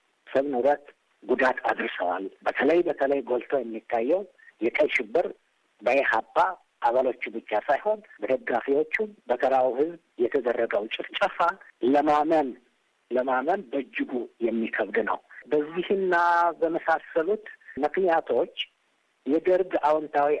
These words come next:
አስተዋጽኦችን ተሸፍነው ቀርተዋል የሚል ግምት ነው ያለኝ።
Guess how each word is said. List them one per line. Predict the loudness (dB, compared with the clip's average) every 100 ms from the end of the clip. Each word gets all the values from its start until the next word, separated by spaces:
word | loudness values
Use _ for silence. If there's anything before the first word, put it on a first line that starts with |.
| -2
አስተዋጽኦችን | -6 -2 0 0 0 -4 -4 -6 -10 -10 _ _ _ _ -4
ተሸፍነው | -4 0 -4 -4 -8 -4 -2 -2 -6
ቀርተዋል | -4 -4 -2 0 0 0 -4 -10 -4
የሚል | -2 0 0 0 -4 -8
ግምት | -4 0 -2 -2
ነው | -4
ያለኝ። | -4 -4 -6